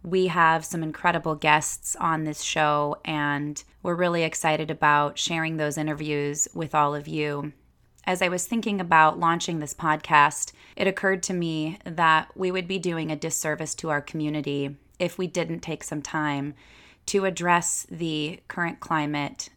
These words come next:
and the current situation we all find ourselves in with the covid nineteen global pandemic. So it's not lost on me that my message is about resilience,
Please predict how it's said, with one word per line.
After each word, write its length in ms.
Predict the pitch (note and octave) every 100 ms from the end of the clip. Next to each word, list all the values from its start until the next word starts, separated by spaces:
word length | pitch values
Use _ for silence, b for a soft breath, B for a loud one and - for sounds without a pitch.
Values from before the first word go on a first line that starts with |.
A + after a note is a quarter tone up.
| _
and 240 | E3 D3 C#3+
the 40 |
current 300 | - D#3+ D#3
situation 640 | D#3+ D3 D3+ D3 C#3+ D3+
we 120 | D3 D3
all 140 | C#3+
find 300 | - D#3 D3
ourselves 460 | C#3+ - D3 C#3+ D3+
in 340 | C#3+ C#3 C#3+ b b b b b b
with 460 | D#3+ D#3+ D#3 - -
the 280 | D#3 D3 C#3+
covid 360 | - E3+ E3
nineteen 560 | E3 D3+ D3 - D#3 D3
global 320 | C#3+ C#3+ C#3+
pandemic. 720 | - D3 C#3 C3+ C3+ - - - _ _ b b b b b b
So 460 | b - G#3 G3+ G3+ B B B
it's 180 | - A3
not 200 | C4+ B3+
lost 300 | F3+ E3+ -
on 160 | E3+ D#3
me 360 | D3+ D3+ F#3 -
that 200 | E3 -
my 140 | D#3+
message 680 | D#3 D#3+ - D#3 D3 D3+ -
is 360 | E3+ D#3 D3+ -
about 300 | D#3 D3+ C#3+
resilience, 760 | D#3+ D3 D3 D3 C#3+ D3+ -